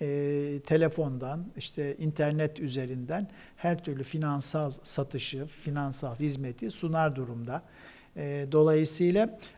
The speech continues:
artık dünya, e, dünyada sınırlar ekonomik anlamda büyük oranda, e, zayıflamış durumda.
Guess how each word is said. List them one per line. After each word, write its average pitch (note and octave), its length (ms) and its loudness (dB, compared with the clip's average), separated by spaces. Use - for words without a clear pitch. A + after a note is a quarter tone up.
artık - 500 0
dünya, D#3 520 2
e, D#3+ 100 0
dünyada D3+ 720 2
sınırlar D#3 840 0
ekonomik D#3 540 0
anlamda D3+ 560 0
büyük E3 240 0
oranda, D3 580 0
e, C#3+ 600 -2
zayıflamış D3+ 800 2
durumda. A#2+ 400 -4